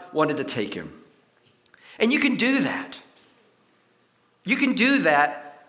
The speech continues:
when, when you trust the God who will be and give you a home.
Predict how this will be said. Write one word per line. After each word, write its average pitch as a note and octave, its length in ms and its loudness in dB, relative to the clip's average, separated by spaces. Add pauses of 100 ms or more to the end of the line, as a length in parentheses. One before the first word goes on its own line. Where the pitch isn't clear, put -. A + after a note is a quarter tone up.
(120)
when, E3+ 440 -2 (200)
when E3 140 0
you E3 80 -4
trust A3 460 0
the F#3+ 80 -4
God D#3+ 400 2
who D3 120 -6
will C3 120 -4
be C3+ 420 -2
and A2+ 160 -4
give A#2 220 -4
you F2+ 340 -10 (140)
a F2 60 -4
home. E2+ 400 -10